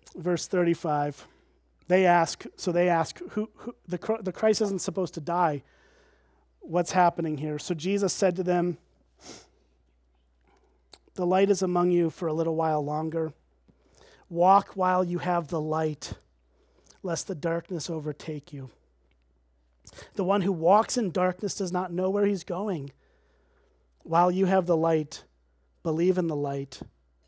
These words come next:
that you may become sons of light." So Jesus tells us that his death on the cross will bring us victory and bring us grace.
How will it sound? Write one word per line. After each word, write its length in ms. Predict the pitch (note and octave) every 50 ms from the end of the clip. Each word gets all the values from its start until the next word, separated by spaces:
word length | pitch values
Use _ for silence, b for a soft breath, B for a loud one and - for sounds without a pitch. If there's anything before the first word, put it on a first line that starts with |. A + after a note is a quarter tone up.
| _ _ _ _ _ _ _ _ _ _
that 200 | - E3 D3 -
you 60 | F3+ E3+
may 100 | D#3+ D3+
become 320 | D#3 D3+ - - D#3 D3+
sons 340 | D3 - - D#3 D3 C#3+ C3+
of 140 | C#3+ C3 C#3
light." 380 | C3+ B2+ C3 C3+ - - - - _ _ _ _ _ _ _ _ _ _ _ _ _ _ _ _ _ _ _ _ _ _ _ _ _ _ _ _ _ _ _ _ B B B B B B B B
So 300 | - - G#3 G3 G3 - _ _ _ _ -
Jesus 360 | D3+ F#3 G#3 G#3+ G#3+ G3+ -
tells 340 | - - G#3+ F#3+ G3 F#3 F#3
us 100 | F3+ -
that 160 | - G3+ E3+
his 200 | F3 F#3+ F3 D#3
death 320 | D3+ - F#3+ F#3+ G#3 - A3
on 100 | G3 F#3
the 80 | F3+
cross 420 | E3+ - - F#3+ F#3+ F#3 F3 - -
will 120 | G3 E3+
bring 280 | D3+ - F#3 F#3 F#3+ F#3
us 140 | E3+ D#3 -
victory 720 | D#3+ D3 D#3 F3 F#3+ - - - A3 A3 G#3+ A3 A3 - _ _ _ _ _ _ _ _ _ _ _ _ _ _ _ _ _ _ _ _ _ _ _
and 160 | G3 F#3+ F3+
bring 200 | D#3+ F3+ F#3+ F#3+
us 140 | F#3 E3+ -
grace. 800 | - - F3 E3+ F3 F3 F#3 G3+ F#3+ - - - - - -